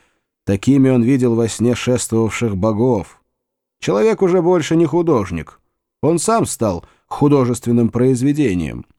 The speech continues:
Художественная мощь целой природы открывается здесь, в трепете опьянения для высшего, блаженного самоудовлетворения первоединого. Благороднейшая глина,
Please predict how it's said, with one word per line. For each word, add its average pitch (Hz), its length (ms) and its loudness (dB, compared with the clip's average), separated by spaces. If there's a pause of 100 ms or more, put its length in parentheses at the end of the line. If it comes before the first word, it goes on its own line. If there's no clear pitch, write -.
(320)
Художественная 131 840 2
мощь 135 400 2
целой 139 340 0
природы 143 580 0
открывается 113 680 -2
здесь, 110 560 0 (300)
в - 140 -14
трепете 117 520 0
опьянения 123 720 2
для 104 260 -2
высшего, 127 720 0 (260)
блаженного 113 840 0
самоудовлетворения 104 1200 0
первоединого. 92 1040 -2 (680)
Благороднейшая 113 920 0
глина, 110 640 0